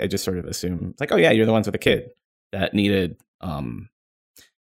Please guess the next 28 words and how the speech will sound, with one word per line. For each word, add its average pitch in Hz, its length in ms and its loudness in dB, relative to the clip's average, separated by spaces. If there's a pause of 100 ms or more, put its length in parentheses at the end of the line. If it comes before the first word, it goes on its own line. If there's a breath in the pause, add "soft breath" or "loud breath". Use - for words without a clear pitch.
(480)
do 190 120 2
you 330 140 6
know, 127 320 6
I'm 165 140 4
curious, 135 360 4
and 107 200 2
I - 40 2
might 107 200 4
need 101 120 2
to 95 60 0
look 95 160 0
this - 160 -6
up, 101 360 0
whether, 104 640 2 (100)
uh, 73 640 0 (200)
these 113 300 0
two, 110 300 4
like, 101 160 2
if 110 100 -2
you 113 60 4
give 107 160 2
them 104 140 6
bad 90 240 0
advice 120 300 4
in 127 60 2
the 123 80 2
first 131 240 -2
game, 127 380 2